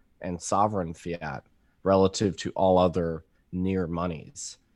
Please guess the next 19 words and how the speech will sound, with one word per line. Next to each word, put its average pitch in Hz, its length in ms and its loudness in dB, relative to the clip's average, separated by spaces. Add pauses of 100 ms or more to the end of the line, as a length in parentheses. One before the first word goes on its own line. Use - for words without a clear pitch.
(240)
And, 90 200 -4
you 90 80 -4
know, 85 160 -4
crypto 110 500 2
is 92 160 4
like 95 140 4
a 90 40 6
near 95 320 6
money, 80 300 2
like, 80 180 -4
it - 100 -6
has 92 260 -8
value. 85 400 -6
People 78 260 -14
treat 85 280 -10
it 85 180 -8
like 82 240 -10
a 87 40 -8
money, 80 400 -10